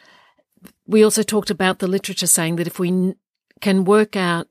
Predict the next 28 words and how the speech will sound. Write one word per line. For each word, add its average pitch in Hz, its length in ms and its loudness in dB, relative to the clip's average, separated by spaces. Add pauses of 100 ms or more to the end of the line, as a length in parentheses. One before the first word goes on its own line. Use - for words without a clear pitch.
(120)
and 170 100 0
identify 170 480 -2
what 156 240 -6
our 160 160 -2
strengths 151 540 -4
are 156 500 -6
and, 160 300 -2 (440)
and 165 220 -2
then 175 300 2
use 180 420 4
and 170 140 -4
develop 170 460 -2
them 165 120 -6
more, 147 380 -4 (260)
we'll 180 160 0
be 170 160 -2
happier, 170 480 -2
more 160 260 -2
engaged, 156 840 -2
um, 143 220 -2
have 175 200 0
all 196 140 6
sorts - 260 -8
of 147 100 -14
positive 156 480 -6
benefits 143 520 -4
from 160 280 -4
it. - 140 -8